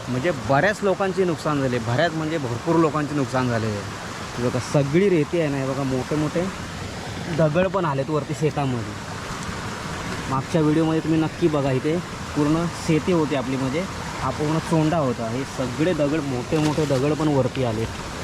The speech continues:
आणि ही सगळी जर माती उचलायची असेल ना मित्रांनो तर आपल्या एकट्याचं काय काम नाही आहे, पण आपण बघूया, जेवढं आपल्या ह्याच्याने होतंय, तेवढं आपण झाडांना फ्री करून घेऊया. त्याच्यानंतर बाकी राहिलेली माती कुठेतरी आपण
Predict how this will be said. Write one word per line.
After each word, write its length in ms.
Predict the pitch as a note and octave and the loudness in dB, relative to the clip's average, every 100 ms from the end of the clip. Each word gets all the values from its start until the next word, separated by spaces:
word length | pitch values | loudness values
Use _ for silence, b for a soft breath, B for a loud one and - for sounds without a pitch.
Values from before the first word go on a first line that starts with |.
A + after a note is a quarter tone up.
| - - - - | -8 -6 -8 -4
आणि 240 | C#3+ C#3+ D3+ | 0 2 2
ही 300 | D3+ C#3+ F3 | 2 2 2
सगळी 300 | E3+ D#3 E3+ | 2 0 2
जर 120 | E3+ | 2
माती 300 | D#3+ D3+ F3+ | 2 0 0
उचलायची 440 | E3 D3+ E3+ E3+ | -2 0 0 2
असेल 240 | F3 D#3 F3 | 0 0 0
ना 120 | D#3+ | 0
मित्रांनो 400 | D3+ D3 D3+ F3 E3+ D3+ | 0 0 0 -2 -4 -2
तर 60 | |
आपल्या 560 | B2+ B2+ D3 D3 D3+ C#3 | 0 0 0 0 0 -2
एकट्याचं 440 | C3 - E3+ F3+ | -2 0 2 2
काय 140 | E3+ F3 | 0 2
काम 340 | E3 D3+ E3+ | 2 0 0
नाही 200 | E3 C#3+ | 0 0
आहे, 240 | D3 F#3+ - - - - - - | -2 -4 -10 -12 -12 -12 -10 -2
पण 100 | D3+ | 0
आपण 340 | C#3 - E3 E3 - C3 | 0 0 -2 -2 -4 0
बघूया, 300 | D3+ D#3+ F3+ | 0 2 2
जेवढं 260 | D3+ D3+ D#3+ | 0 0 2
आपल्या 260 | D3+ E3 | 0 -2
ह्याच्याने 300 | D#3 E3+ E3+ | -2 0 2
होतंय, 260 | D#3 D3+ E3+ | 2 2 2
तेवढं 180 | F3 D#3+ | 2 0
आपण 220 | D3+ E3 | 0 -2
झाडांना 460 | B2 B2 D3 E3 F3 | -4 -2 0 0 -2
फ्री 280 | - F3+ G#3 | 0 0 2
करून 280 | G3 F#3+ | 2 2
घेऊया. 320 | D#3 C#3 D3 G3 - - - - - - | 2 2 0 -4 -8 -12 -10 -10 -6 -2
त्याच्यानंतर 420 | D3 D#3+ D#3+ E3+ | 0 0 -2 -2
बाकी 300 | D#3 D3 F3 | -2 -2 -2
राहिलेली 460 | D3 D3 E3 F3 F3+ - | -2 0 0 0 -2 -2
माती 280 | D3 C#3 E3+ | -2 -2 -4
कुठेतरी 340 | E3 D#3+ F3 | -4 -4 0
आपण 240 | D#3+ D#3 | 0 0